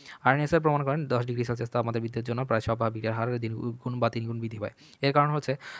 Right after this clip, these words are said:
তাপমাত্রা বৃদ্ধির সাথে সাথে বিক্রিয়ক অণু বা আয়নগুলোর গতিবেগ বৃদ্ধি পায়, অণুগুলোর মধ্যে সংঘর্ষ হার বৃদ্ধি পায়, অধিকতর অণুর সংখ্যক অণু বিক্রিয়ার জন্য স-, আহ, প্রয়োজনীয়, আহ, সক্রিয়ণ শক্তি লাভ করে। আরহেনিয়াস, আহ, সমীকরণ, আরহেনিয়াসের সমীকরণ হচ্ছে K is equal হচ্ছে A, A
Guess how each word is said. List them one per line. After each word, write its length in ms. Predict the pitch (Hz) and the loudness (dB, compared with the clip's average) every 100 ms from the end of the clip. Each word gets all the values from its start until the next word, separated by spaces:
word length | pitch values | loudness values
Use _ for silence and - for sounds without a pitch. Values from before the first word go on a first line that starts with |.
| - | 0
তাপমাত্রা 300 | 139 156 165 | 2 4 4
বৃদ্ধির 160 | 156 | 4
সাথে 180 | 151 147 | 4 2
সাথে 280 | 143 135 139 | 2 2 2
বিক্রিয়ক 300 | 135 123 123 | 2 0 0
অণু 260 | 127 117 113 | 2 0 2
বা 100 | 113 | 2
আয়নগুলোর 320 | 110 110 113 | 2 -2 -2
গতিবেগ 360 | 113 110 113 | -2 0 -2
বৃদ্ধি 200 | 113 113 | -2 -4
পায়, 120 | 117 123 | -2 -4
অণুগুলোর 280 | 113 113 | -2 -2
মধ্যে 160 | 110 113 | -2 -4
সংঘর্ষ 300 | 113 110 110 | -4 -4 -4
হার 200 | 107 107 | -4 -4
বৃদ্ধি 200 | 110 117 | -4 -2
পায়, 160 | 127 156 - _ | 0 -2 -6 _
অধিকতর 400 | 139 135 135 135 | 0 4 4 4
অণুর 160 | 135 127 | 2 0
সংখ্যক 400 | 127 120 123 - | -2 -2 -2 -2
অণু 180 | 120 143 - - - - _ _ - | -4 -4 -8 -20 -20 -20 _ _ 0
বিক্রিয়ার 280 | 143 147 156 | 2 4 4
জন্য 300 | 156 151 165 | 4 4 2
স-, 100 | - | 0
আহ, 340 | - 131 123 | 4 6 6
প্রয়োজনীয়, 440 | 120 127 131 131 147 | 4 2 2 2 0
আহ, 500 | 165 - 127 123 117 | -2 -2 0 0 -2
সক্রিয়ণ 600 | - 120 - 127 127 127 | 0 -2 0 -2 -2 -4
শক্তি 280 | 113 - | -4 0
লাভ 140 | 117 104 | 0 0
করে। 160 | 107 117 - _ - - | -4 -8 -14 _ -20 4
আরহেনিয়াস, 400 | 131 139 143 143 | 4 6 2 4
আহ, 140 | 135 131 | 4 4
সমীকরণ, 300 | 127 127 127 | 2 4 4
আরহেনিয়াসের 420 | 120 120 117 120 | 4 0 -2 -4
সমীকরণ 320 | 120 117 117 | -4 -2 -2
হচ্ছে 180 | 113 120 | -2 -2
K 40 | 113 | -2
is 100 | 110 | -2
equal 180 | 113 | -2
হচ্ছে 180 | 110 113 | -2 -4
A, 480 | 117 117 120 123 123 | -2 0 0 0 -4
A 120 | 127 | -4